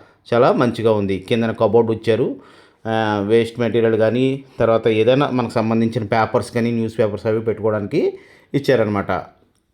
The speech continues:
And ఇలాగా లెఫ్ట్ సైడ్కి తిరిగితే, బొమ్మ దగ్గర నుంచి లెఫ్ట్ సైడ్ తిరిగితే మెయిన్ బెడ్రూమ్ వస్తుంది. ప్రతి బెడ్రూము,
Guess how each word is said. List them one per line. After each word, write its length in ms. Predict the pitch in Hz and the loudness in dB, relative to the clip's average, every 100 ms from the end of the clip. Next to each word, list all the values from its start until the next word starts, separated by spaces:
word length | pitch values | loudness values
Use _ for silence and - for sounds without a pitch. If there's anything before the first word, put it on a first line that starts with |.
| 131 | -4
And 200 | 113 98 85 - _ _ 120 | -2 -4 -6 -12 _ _ 0
ఇలాగా 440 | 135 139 151 240 | 2 4 4 2
లెఫ్ట్ 280 | 165 131 - | 2 0 2
సైడ్కి 260 | 143 127 | 0 0
తిరిగితే, 580 | 123 127 113 147 196 370 - _ _ - - | -4 -4 -2 0 0 -2 -12 _ _ -20 -4
బొమ్మ 220 | 117 117 | -2 2
దగ్గర 180 | 120 113 | 2 2
నుంచి 180 | 120 123 | 0 0
లెఫ్ట్ 160 | 117 127 | -2 -2
సైడ్ 140 | 123 | -4
తిరిగితే 260 | 123 107 160 | -4 0 2
మెయిన్ 320 | 143 120 120 | 4 2 4
బెడ్రూమ్ 320 | 123 120 123 | 2 2 0
వస్తుంది. 520 | 113 - 113 170 - - - - _ - | -2 -2 0 0 -2 -10 -20 -20 _ 0
ప్రతి 380 | 120 - 165 | 2 4 4
బెడ్రూము, 840 | 160 127 131 117 147 156 160 165 | 4 2 0 2 2 4 2 0